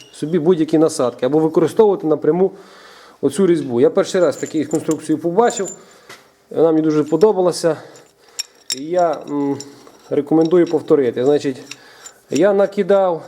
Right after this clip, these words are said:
таке невеличке, ну, навіть не креслення, а ескіз. Вам його повністю вистачить для, е, виконання. Значить, вам для того треба буде так. Круг,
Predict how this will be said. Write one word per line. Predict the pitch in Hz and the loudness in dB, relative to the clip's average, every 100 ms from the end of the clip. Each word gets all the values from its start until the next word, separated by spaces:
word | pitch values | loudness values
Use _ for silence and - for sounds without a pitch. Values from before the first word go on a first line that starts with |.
| - | -8
таке | 165 190 | -2 0
невеличке, | 175 170 180 185 175 175 160 - - - _ _ _ - - | 2 0 0 0 0 -2 -2 -4 -14 -16 _ _ _ -20 -8
ну, | 202 | 0
навіть | 185 165 | 0 2
не | 175 | -2
креслення, | 175 220 220 - 160 151 139 | 0 0 0 0 0 0 0
а | 135 123 - - - - - - _ _ - 247 | -2 -4 -12 -20 -20 -20 -20 -20 _ _ -2 0
ескіз. | - 180 120 - - - | 0 -6 -6 -6 -12 0
Вам | 165 185 | 2 2
його | 185 170 | 0 -2
повністю | 170 185 185 - 165 | 0 0 0 -2 2
вистачить | 208 208 165 156 | 2 2 -4 -4
для, | 123 165 156 131 - - - - | 0 2 2 -2 -10 -20 -12 -2
е, | |
виконання. | 127 143 160 170 143 120 117 104 _ _ _ - - - _ _ - | 0 2 0 -2 -2 -2 -8 -20 _ _ _ -20 -14 -14 _ _ -20
Значить, | 131 170 160 165 - _ _ - - - - - | -8 -6 -6 -10 -16 _ _ -12 -12 -12 -12 0
вам | 196 202 | 0 0
для | 180 190 | -2 -2
того | 214 180 175 | 0 -2 0
треба | 185 185 165 | 0 0 -2
буде | 156 156 156 | -2 -2 0
так. | 165 143 - - _ _ _ | 0 -2 -6 -20 _ _ _
Круг, | - 202 196 | 0 2 2